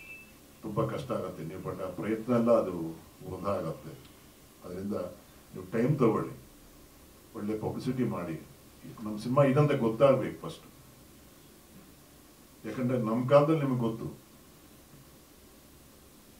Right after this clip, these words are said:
ಶಂಕರ್ನಾಗ್ ಅವರಿದ್ದಾರೆ, ಅನಂತನಾಗ್ ಅವರಿದ್ದಾರೆ, ರಾಜ್ಕುಮಾರ್ ಅವರಿದ್ದಾರೆ, ವಿಷ್ಣುವರ್ಧನ್ ಅವರಿದ್ದಾರೆ, ಶಿವರಾಜ್ ಕುಮಾರ್, ರವಿಚಂದ್ರನ್ ಇದ್ರಲ್ಲಿ ಲೆಕ್ಕ ಹಾಕಿದ್ರೆ ಅವರೇ ಜನಗಳನ್ನ ಥಿಯೇಟರ್‌ಗೆ ಕರ್ಸ್ಕೊಡೋರು. ಇವಾಗ ನಮ್ಗೆ ಕಷ್ಟ ಆಗ್ತಾ ಇದೆ.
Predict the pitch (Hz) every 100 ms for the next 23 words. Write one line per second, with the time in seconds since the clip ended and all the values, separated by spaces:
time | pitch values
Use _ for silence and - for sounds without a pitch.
0 | - 107 107 123 127 117 110 104 104 107
1 | 104 107 107 110 110 101 95 92 92 -
2 | - - - - - 92 - 107 107 113
3 | 104 101 - 90 - 101 - 95 90 90
4 | 95 - 92 101 - 101 92 90 90 -
5 | 92 90 98 87 101 98 - - 160 -
6 | - - - - - - - - - -
7 | - - - - - 113 170 190 170 135
8 | 135 143 135 110 98 107 110 107 92 80
9 | - - - - - - - - - -
10 | - 139 - - - - - - - -
11 | - - - - - 120 147 151 135 123
12 | 113 170 143 - 110 - -